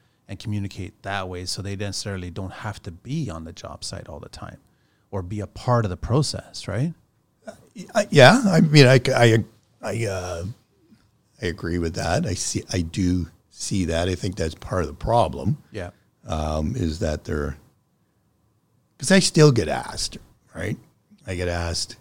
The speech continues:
Speaker 2: "Are you gonna be on site?"
Speaker 1: You still get asked that, huh?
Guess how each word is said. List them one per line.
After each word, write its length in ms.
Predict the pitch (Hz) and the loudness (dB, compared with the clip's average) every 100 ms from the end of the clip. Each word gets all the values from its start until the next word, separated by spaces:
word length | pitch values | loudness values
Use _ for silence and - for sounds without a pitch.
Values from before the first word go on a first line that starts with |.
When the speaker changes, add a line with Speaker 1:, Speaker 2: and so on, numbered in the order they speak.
| _ _ _ _ _ _ _ _ _ _ - | _ _ _ _ _ _ _ _ _ _ -8
Speaker 2:
"Are 80 | 90 | -6
you 260 | 87 120 | 0 2
gonna 140 | 185 170 | 4 2
be 120 | 175 | 0
on 140 | 185 | -2
site?" 300 | 147 180 226 - _ _ - | -2 -4 -4 -8 _ _ -20
Speaker 1:
You 100 | 123 | -14
still 260 | - 202 | -6 -4
get 160 | 208 196 | -2 -2
asked 240 | 185 135 | -2 -4
that, 160 | 98 90 | -6 -6
huh? 160 | 101 | -6